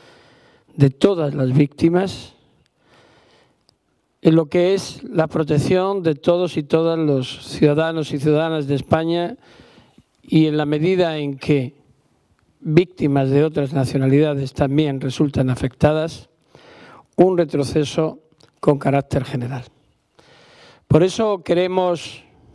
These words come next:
que la propuesta que hoy hemos escenificado aquí de la mano de Juan Diego Boto, de Pilar Bardén, de Pilar Manjón, de tantos otros y otras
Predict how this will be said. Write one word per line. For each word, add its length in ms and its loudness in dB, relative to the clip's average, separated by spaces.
que 500 2
la 160 0
propuesta 640 0
que 200 0
hoy 460 0
hemos 280 4
escenificado 840 0
aquí 380 0
de 160 2
la 100 0
mano 360 2
de 340 -2
Juan 360 -4
Diego 320 4
Boto, 680 0
de 120 -4
Pilar 340 2
Bardén, 640 0
de 120 0
Pilar 300 2
Manjón, 580 0
de 120 -2
tantos 760 -4
otros 720 0
y 180 2
otras 480 -2